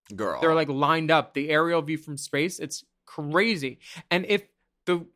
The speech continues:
Speaker 2: atmosphere warms more than one point five degrees Celsius, all of our foundation is gonna melt.
Speaker 1: Girl.
Speaker 2: We're all, it's not gonna be like makeup melt in the car. Your makeup's gonna melt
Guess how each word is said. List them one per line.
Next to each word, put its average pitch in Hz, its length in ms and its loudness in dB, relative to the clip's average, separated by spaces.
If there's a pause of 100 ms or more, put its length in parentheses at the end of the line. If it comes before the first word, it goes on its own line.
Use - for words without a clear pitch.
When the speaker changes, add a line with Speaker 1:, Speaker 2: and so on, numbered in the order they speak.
(200)
Speaker 2:
atmosphere 233 500 0
warms 190 360 -2
more 175 140 0
than 156 160 0
one 165 180 2
point 165 280 -8
five 156 220 4
degrees 147 360 -4
Celsius, 156 640 0 (1200)
all 262 200 10
of 262 100 4
our 262 100 8
foundation 220 460 2
is 170 80 -8
gonna 156 180 2
melt. 170 440 4 (200)
Speaker 1:
Girl. 95 840 0 (800)
Speaker 2:
We're 220 280 6
all, 220 260 6
it's 214 140 -2
not 254 140 6
gonna 254 120 0
be 240 120 2
like 208 200 4
makeup 202 280 0
melt 190 200 2
in 180 80 -4
the 165 60 -6
car. 202 160 6
Your 165 140 -2
makeup's 175 300 -2
gonna 180 160 0
melt 156 420 2